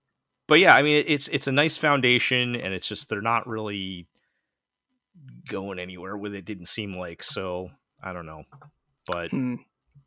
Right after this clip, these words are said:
Speaker 1: you know,
Speaker 2: Yeah.
Speaker 1: it, I'm glad they fixed the subs, so at least it's a decent, uh, <laughs> at least you can understand it. And,
Speaker 2: <laughs> Great.
Speaker 1: um, <laughs> the, we've, we've
Speaker 2: Ringing
Speaker 1: met this
Speaker 2: endorsement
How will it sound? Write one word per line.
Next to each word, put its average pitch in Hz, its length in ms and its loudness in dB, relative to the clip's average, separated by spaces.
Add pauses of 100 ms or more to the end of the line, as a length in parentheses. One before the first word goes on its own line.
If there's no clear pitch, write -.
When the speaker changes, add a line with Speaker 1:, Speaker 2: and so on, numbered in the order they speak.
(640)
Speaker 1:
you 120 80 -6
know, 120 220 0
Speaker 2:
Yeah. 113 100 2
Speaker 1:
it, 113 120 0 (540)
I'm 110 100 -4
glad 156 220 12
they 170 80 8
fixed - 260 2
the - 60 -8
subs, 101 460 -2
so - 260 -2
at 90 60 -10
least 107 240 -8
it's 95 160 -8
a 95 40 -8
decent, 92 520 -10
uh, 87 420 -6 (920)
<laughs> - 60 -4
at - 320 -6
least 107 200 -4
you 135 60 0
can 139 120 0
understand 87 580 -4
it. 87 120 -10 (640)
And, - 420 4
Speaker 2:
<laughs> - 0 -
Great. 160 300 8
Speaker 1:
um, 90 400 -6 (100)
<laughs> - 120 -16
the, 104 120 -2 (440)
we've, 123 180 4
we've 107 120 0
Speaker 2:
Ringing 165 320 12
Speaker 1:
met - 0 -
this - 20 10
Speaker 2:
endorsement 151 720 10